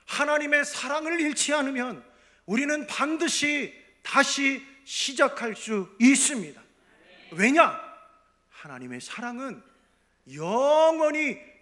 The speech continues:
변치 않는 사랑이기 때문입니다. 그렇다면 우리는 어떻게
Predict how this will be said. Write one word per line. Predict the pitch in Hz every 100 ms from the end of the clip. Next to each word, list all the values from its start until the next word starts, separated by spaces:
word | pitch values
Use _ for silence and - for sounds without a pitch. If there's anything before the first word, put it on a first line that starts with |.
| -
변치 | 185 277 269 - 311 320
않는 | 190 233 247 277 190 - _ _
사랑이기 | - - 269 285 269 240 262 262
때문입니다. | 302 294 285 180 104 113 - _ _ _ _ - - - - _ _ _ _ _ _ _ _ _ _ _ _ _ _ _
그렇다면 | _ - - - - - _ _ _ _ -
우리는 | 139 151 160 160 156
어떻게 | 139 147 208 202 - 202 202